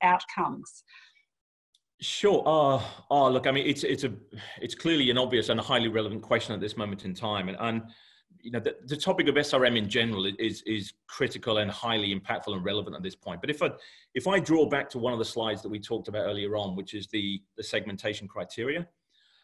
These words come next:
Speaker 2: um, w-, one of the things that I, that I emphasize as a real benefit is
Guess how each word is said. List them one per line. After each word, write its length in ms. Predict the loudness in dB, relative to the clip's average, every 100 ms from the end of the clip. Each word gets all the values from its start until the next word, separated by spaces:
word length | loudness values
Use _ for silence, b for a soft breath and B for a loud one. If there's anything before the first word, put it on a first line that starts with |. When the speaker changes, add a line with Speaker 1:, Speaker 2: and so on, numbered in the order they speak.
| _
Speaker 2:
um, 240 | -8 -8 -8 -6
w-, 140 | -4
one 180 | 0 0
of 80 | 0
the 80 | 0
things 220 | 0 0
that 120 | 2
I, 160 | 2 2 -2
that 140 | 0
I 80 | 2
emphasize 580 | 0 -6 -6 -4 -2 -4
as 100 | -4
a 40 |
real 180 | 0 0
benefit 540 | -2 -4 -4 -4 -8 -4
is 300 | -4 -4